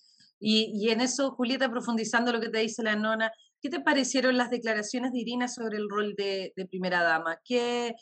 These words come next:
qué pod-, qué proyectaría o qué consejo? Porque Irina nos escucha, es nuestra auditora, tenemos que decirlo.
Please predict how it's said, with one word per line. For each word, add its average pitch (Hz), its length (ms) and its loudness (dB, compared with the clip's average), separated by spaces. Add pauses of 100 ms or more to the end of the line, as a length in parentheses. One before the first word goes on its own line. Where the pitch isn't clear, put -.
(380)
qué 277 120 2
pod-, 302 280 2
qué 320 120 2
proyectaría 302 680 0
o - 80 -4
qué 330 140 -4
consejo? 359 720 -4
Porque 208 180 -6
Irina 247 220 0
nos 214 160 -2
escucha, 202 520 -4
es 208 60 -2
nuestra 220 260 -6
auditora, 233 420 -6
tenemos 185 240 -2
que 254 80 0
decirlo. - 340 -4